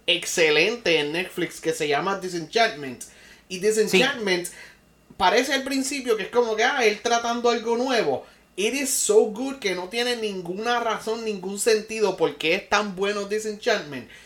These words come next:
Speaker 1: Y es como que él, pues, no holds barred, porque Disenchantment no lo dan en televisión, como fue con Futurama y, como fue con Futurama y Los Simpsons. So, es literalmente él haciendo R-rated por primera vez.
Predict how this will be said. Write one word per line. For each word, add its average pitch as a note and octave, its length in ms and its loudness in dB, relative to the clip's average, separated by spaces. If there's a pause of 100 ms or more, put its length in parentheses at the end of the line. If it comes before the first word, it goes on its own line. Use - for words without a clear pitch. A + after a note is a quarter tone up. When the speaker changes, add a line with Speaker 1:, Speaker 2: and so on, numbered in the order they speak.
(140)
Speaker 1:
Y D#3+ 120 -2
es E3+ 80 -2
como E4 280 -2
que F#3+ 220 2
él, C4+ 240 2 (420)
pues, G#3+ 180 4
no F#3 180 2
holds A#3+ 460 2
barred, C#3+ 400 0
porque D#3+ 280 0
Disenchantment E3 600 -4
no D#3 100 2
lo D#3 120 4
dan E3 140 2
en F3+ 120 -4
televisión, F#3+ 720 -2 (300)
como D3 260 -2
fue C#3+ 360 -2
con E3+ 160 -4
Futurama E3 760 0 (320)
y, E3 840 -4 (180)
como D3 200 -6
fue D3 140 -4
con E3 140 -4
Futurama F3+ 960 -2 (220)
y F#3 120 -6
Los F#3 180 0
Simpsons. B3+ 520 -2 (180)
So, E3+ 280 4
es G#3 100 2
literalmente A3+ 680 2
él A3+ 80 2
haciendo A3 520 0
R-rated F#3 600 0
por D3 200 0
primera D3+ 480 0
vez. G3 220 2